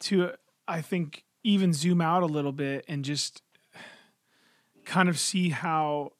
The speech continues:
<clears throat> just by opening our mouths and, and talking about the Lord or talking about what he's done in our lives,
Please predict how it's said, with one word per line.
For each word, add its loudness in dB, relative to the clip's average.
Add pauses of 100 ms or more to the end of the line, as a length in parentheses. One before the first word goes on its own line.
(320)
<clears throat> -10
just -4
by 2
opening -4
our -6
mouths -10
and, -6
and -10
talking -6
about -6
the -8
Lord -8
or -16
talking -6
about -8 (340)
what 2
he's 0
done -2
in -6
our -6
lives, -6